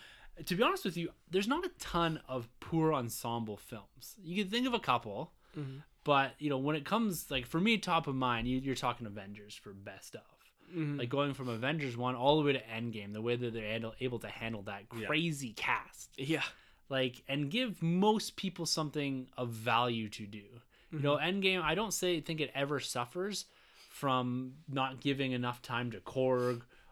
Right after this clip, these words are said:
Speaker 2: No.
Speaker 1: or Valkyrie. They, they ha-, all have their moments in these films
Speaker 2: Mm-hmm.
Speaker 1: where you still have time to concentrate a lot of efforts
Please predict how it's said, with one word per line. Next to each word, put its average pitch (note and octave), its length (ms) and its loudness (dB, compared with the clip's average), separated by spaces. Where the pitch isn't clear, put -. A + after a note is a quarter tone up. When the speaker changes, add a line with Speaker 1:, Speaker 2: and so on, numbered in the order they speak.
Speaker 2:
No. C#3+ 120 -4
Speaker 1:
or A2+ 480 2
Valkyrie. C3+ 640 2
They, E3 320 2
they F#3+ 100 2
ha-, F3+ 280 -2
all F3 180 0
have D#3 380 -2
their C3+ 180 2
moments B2 540 0
in A2 100 -4
these G2+ 200 -6
films G#2 460 -8
Speaker 2:
Mm-hmm. D3+ 240 -4
Speaker 1:
where C3 100 0
you C3 60 2
still D#3 200 -2
have C#3+ 100 -2
time B2+ 280 -2
to A#2+ 60 -4
concentrate A#2+ 720 -4
a G#2 80 -8
lot A#2 220 0
of A#2 120 -6
efforts A#2+ 600 -6